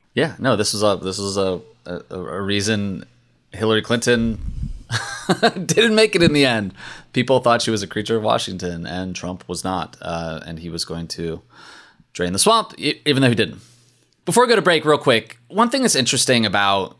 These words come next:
the special counsel, David Weiss, is that he was the U S attorney who has been conducting, I think for five years, the investigation into Hunter Biden. Um, and he's the one who, you know, ended up coming up with the tax evasion charges, uh, and the, the unrelated gun charge.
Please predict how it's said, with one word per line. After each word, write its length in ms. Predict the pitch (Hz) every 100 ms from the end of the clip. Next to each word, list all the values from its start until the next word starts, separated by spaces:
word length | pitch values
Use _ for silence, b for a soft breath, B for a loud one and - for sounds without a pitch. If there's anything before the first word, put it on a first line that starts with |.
| _
the 100 | 107
special 320 | - 104 104
counsel, 420 | - 92 95 92
David 280 | 82 92 85
Weiss, 320 | 82 90 87
is 100 | 90 92
that 100 | 87
he 160 | 107
was 220 | 98 85 82
the 360 | 90 87 82 b b b -
U 160 | 98
S 100 | 92
attorney 640 | - - 104 98 90 85 85
who 100 | 92
has 320 | 85 110 135
been 180 | 107 92
conducting, 540 | 85 90 82 - 87 82
I 60 |
think 200 | 101 117
for 120 | 85
five 280 | - 92 85
years, 240 | 90 92 82
the 80 |
investigation 880 | 85 80 82 82 78 80 - 80 78 -
into 560 | 82 - 82 80 78 b b b b b b _
Hunter 500 | 87 85 85 80 80
Biden. 640 | 80 80 82 80 76 76
Um, 240 | 90 85
and 100 | 85
he's 280 | 85 107 90
the 100 | 90
one 340 | 87 87 85 85
who, 600 | 85 82 80 78 78 - -
you 80 | 87
know, 220 | 76 73
ended 260 | 85 82
up 220 | 80 78 _ _
coming 200 | - 80
up 60 | 76
with 120 | 76
the 40 |
tax 300 | - 104 -
evasion 300 | 95 92 90
charges, 680 | 87 85 85 82 82 78 - -
uh, 240 | 80 78
and 160 | 67 80
the, 160 | 82 -
the 160 | 71 73
unrelated 480 | 104 98 85 80 -
gun 160 | 78
charge. 340 | - 82 85